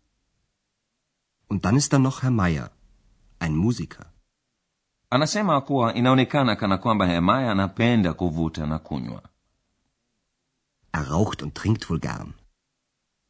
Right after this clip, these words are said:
Speaker 2: Na yeye, Andreas, anapenda kuvuta. Na anaongeza kusema kuwa ni kwa bahati mbaya. Leider.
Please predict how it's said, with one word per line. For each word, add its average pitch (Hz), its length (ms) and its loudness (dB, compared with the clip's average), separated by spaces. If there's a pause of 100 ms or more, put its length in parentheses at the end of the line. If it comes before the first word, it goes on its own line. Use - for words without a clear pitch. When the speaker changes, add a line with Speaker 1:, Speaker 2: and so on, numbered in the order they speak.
(200)
Speaker 2:
Na 73 180 -4
yeye, 80 220 -2
Andreas, 98 520 0 (480)
anapenda 107 440 0
kuvuta. 76 480 -6 (260)
Na 104 320 2
anaongeza 143 460 4
kusema 131 340 0
kuwa 107 340 -2 (200)
ni 104 220 0
kwa 107 160 -4
bahati 104 380 0
mbaya. 76 380 -2 (640)
Leider. 87 640 -2